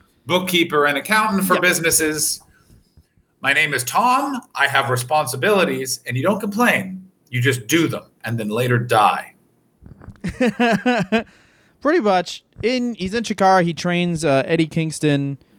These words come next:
Speaker 2: um, Trent Acid, Ultra
Speaker 1: Yeah, when
Speaker 2: Mantis
Speaker 1: Trent
Speaker 2: Black. Basically, he trains Eddie Kingston.
Speaker 1: And when Trent, and Trent Acid, when he dies, apparently he took that incredibly hard,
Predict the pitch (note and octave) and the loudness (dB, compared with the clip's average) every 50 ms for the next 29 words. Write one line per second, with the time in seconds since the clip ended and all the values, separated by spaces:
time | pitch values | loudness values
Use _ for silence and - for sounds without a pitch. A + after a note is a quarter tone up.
0 | _ _ _ _ - B2 A#2+ A#2 A2+ A2 G#2+ G#2+ G#2+ G#2 G#2 G#2 G#2 G#2 G2+ G2+ | _ _ _ _ -8 -6 -4 -2 -2 -2 -2 -2 -4 -4 -4 -6 -6 -8 -8 -8
1 | G2+ G#2 - - - - D#3 D3 C#3 D3 C3+ C3 C3 B2+ B2+ - C#3 C3 B2 A#2+ | -10 -12 -14 -8 -4 -2 -2 0 0 2 2 4 4 2 2 0 0 2 2 2
2 | A#2 A2+ A#2+ A2+ - _ _ _ _ _ _ _ _ _ _ _ _ _ _ _ | 2 0 -2 -8 -12 _ _ _ _ _ _ _ _ _ _ _ _ _ _ _
3 | - D3+ D#3+ E3 D3 - C#3+ D3 C3+ B2+ D3 C#3 C#3 D3+ C3+ D3+ D#3+ D#3 B2+ B2 | -4 -2 -2 0 0 0 2 2 2 2 2 0 0 0 0 0 2 2 2 0
4 | A#2+ A#2+ - - C4 C4 A3 - G3 F3 F3 D3+ C3 B2+ A2+ - A#2+ A2 G#2 G#2 | -2 -4 -2 -2 -2 -2 0 -2 -2 0 0 0 0 -2 -4 -4 -4 -4 -4 -4
5 | G2 - - - - _ _ _ - B2+ G#2+ G2+ - G#2 G2+ F#2 - - G2 F#2+ | -6 -10 -14 -18 -20 _ _ _ -8 -6 -6 -6 -6 -8 -10 -10 -10 -10 -10 -12
6 | - _ _ _ _ - E3 D#3+ D#3+ D#3 D#3 D3+ D3+ D#3+ D#3 D3 C#3+ C#3 C#3+ C#3 | -12 _ _ _ _ 0 0 0 2 0 -2 0 0 0 0 2 2 0 2 2
7 | C#3+ C#3+ C#3 - D#3+ D#3 D#3 D3 C#3+ C3 B2+ B2 C#3 B2 B2 B2 B2 A#2+ A#2+ A#2 | 2 0 2 2 0 2 2 0 0 0 0 -2 -2 -2 0 0 2 2 2 2
8 | A2 G#2+ G#2+ G#2 G#2+ - A2+ G#2+ G#2 G2+ G2+ F#2+ G2+ G2 - A2+ G#2 A2+ G#2+ G#2+ | 2 0 -2 -4 -4 -4 -4 -4 -2 -2 -2 -4 -4 -4 -6 -6 -4 -2 -2 -2
9 | G2 F#2 F#2+ - G#2+ G#2 F#2+ G2+ F#2 - - A2 G#2+ G#2 G#2 G2+ G2+ G2 | -2 -2 -2 -4 -4 -2 -2 -4 -4 -2 0 2 4 4 4 2 0 -4